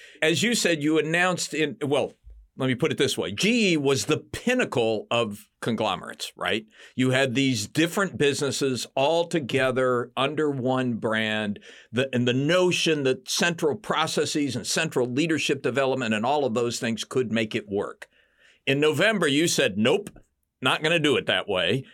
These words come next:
We're gonna break it apart into an aviation-focused company, an energy-focused company, and a healthcare-focused company." Was that because the whole idea of conglomerates was wrong?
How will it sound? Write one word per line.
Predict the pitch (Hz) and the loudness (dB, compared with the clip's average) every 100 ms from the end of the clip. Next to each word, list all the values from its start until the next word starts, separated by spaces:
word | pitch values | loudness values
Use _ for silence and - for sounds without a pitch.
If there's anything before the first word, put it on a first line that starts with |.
| _ | _
We're | 120 | 0
gonna | 117 110 | 0 0
break | 98 139 170 | 2 2 2
it | 160 | 0
apart | 160 120 107 117 113 | 0 0 2 2 2
into | 110 107 120 113 113 | 0 0 0 2 2
an | 110 110 107 | 2 0 0
aviation-focused | 131 151 143 143 156 117 127 123 120 110 - - | 2 2 2 2 0 -2 0 -2 0 -4 -4 -8
company, | - 127 123 117 117 113 107 - - | -4 -2 0 0 2 0 -4 -10 -4
an | 117 | 0
energy-focused | 123 135 131 143 120 120 110 113 - | 2 0 0 -2 -2 0 0 -2 -4
company, | - 113 113 110 104 104 - | -4 -2 0 0 0 -4 -4
and | 107 104 104 101 - | -2 0 -2 -4 -2
a | 107 104 | -2 0
healthcare-focused | 101 117 - - 95 - - 90 95 - | 0 -2 -4 -4 -4 -4 -6 -6 -8 -8
company." | - 92 87 85 - _ - - _ 170 | -8 -8 -8 -12 -14 _ -20 -20 _ -2
Was | 170 180 123 | 0 0 0
that | 156 240 247 | 0 0 0
because | 254 220 214 135 | -2 0 0 0
the | 165 | -2
whole | - 165 185 180 | 0 0 2 2
idea | 156 147 147 117 135 147 202 | 2 2 0 0 0 2 4
of | 226 208 190 | 4 2 0
conglomerates | 208 208 196 190 196 202 - | -2 0 0 0 0 -2 -6
was | 139 131 127 123 117 | -4 -2 0 0 -4
wrong? | 107 107 147 185 202 202 202 | -4 0 0 2 0 0 -2